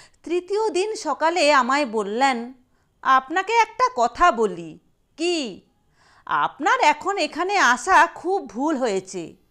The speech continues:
"কেন বলুন তো?" "আপনি জানেন না কিছু এদেশের ব্যাপার?" "না, কি ব্যাপার?" "এই বর্ষাকালে এখানে ভয়ানক ব্ল্যাক ওয়াটার জ্বর হচ্ছে চারিধারে।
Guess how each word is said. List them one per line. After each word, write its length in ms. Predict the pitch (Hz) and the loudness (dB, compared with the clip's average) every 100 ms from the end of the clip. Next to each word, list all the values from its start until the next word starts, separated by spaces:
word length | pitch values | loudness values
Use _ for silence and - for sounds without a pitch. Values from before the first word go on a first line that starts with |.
| _ _ | _ _
"কেন 220 | 220 240 | -4 -2
বলুন 360 | 262 294 320 330 | 0 0 0 -4
তো?" 160 | 370 480 571 - _ _ _ - | -4 -6 -6 -14 _ _ _ -2
"আপনি 400 | 285 302 359 403 | 0 0 -4 -2
জানেন 320 | 277 240 311 | 0 0 0
না 180 | 349 370 | -4 -4
কিছু 300 | 370 359 392 | -4 -6 -4
এদেশের 440 | 349 277 359 392 | -2 -2 -4 -2
ব্যাপার?" 400 | 311 311 302 359 554 523 _ _ _ _ - | 2 2 4 2 2 -6 _ _ _ _ -10
"না, 280 | 262 285 392 605 _ - | -2 0 -2 -6 _ -6
কি 200 | 440 466 | -2 2
ব্যাপার?" 380 | 330 - 196 165 - _ _ _ _ - - | 0 2 0 0 -8 _ _ _ _ -20 -6
"এই 260 | 202 294 302 | -2 0 0
বর্ষাকালে 960 | 196 190 - 302 294 349 381 302 330 | 0 -2 0 0 2 2 6 4 4
এখানে 340 | 247 311 370 349 | 0 -2 0 -2
ভয়ানক 600 | 214 254 302 339 370 226 | 2 4 6 6 2 0
ব্ল্যাক 400 | 202 247 285 311 | -2 0 0 4
ওয়াটার 480 | 320 320 359 330 | 4 4 0 0
জ্বর 260 | 214 254 285 | 2 2 2
হচ্ছে 440 | 247 262 - 370 | 0 -2 -4 -6
চারিধারে। 680 | 359 220 214 175 196 175 160 | 0 0 0 -2 -4 -4 -12